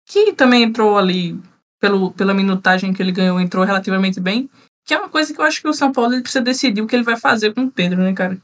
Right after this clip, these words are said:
Ele tirou o Gabriel aos quinze minutos e ele só foi colocar o Pedro aos trinta. É meio esquisito, já que na semana havia saído a notícia de que eles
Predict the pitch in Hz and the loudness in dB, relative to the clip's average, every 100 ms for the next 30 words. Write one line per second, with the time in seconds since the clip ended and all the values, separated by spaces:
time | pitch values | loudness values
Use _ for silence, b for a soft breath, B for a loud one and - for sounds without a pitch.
0 | _ _ _ - 196 220 262 254 247 233 | _ _ _ 0 0 4 4 6 6 6
1 | 233 226 - 269 294 285 226 202 269 - | 4 2 0 4 6 6 4 0 -4 -6
2 | - - _ _ _ 190 214 233 240 262 | -10 -16 _ _ _ -6 -2 0 0 0
3 | 269 269 240 254 262 262 254 247 214 240 | -2 -2 0 -2 -2 -2 -2 0 -2 0
4 | 262 - - 196 254 262 190 190 _ _ | -2 -2 -2 0 2 0 -6 -8 _ _
5 | _ 190 202 214 220 254 269 240 240 - | _ -2 0 2 2 0 0 -2 -4 -2
6 | 262 226 220 262 214 202 202 202 208 208 | 0 0 0 -2 -2 0 0 0 -2 0
7 | 202 196 190 190 190 208 190 185 220 226 | 0 -2 0 0 2 2 2 4 4 2
8 | 214 - _ _ - 202 190 196 - 190 | 0 -4 _ _ -2 0 2 0 0 2
9 | 190 190 190 190 220 202 - 214 190 196 | 2 0 -2 -4 -6 -8 -4 0 0 0
10 | 220 220 - - | -2 -4 -8 -12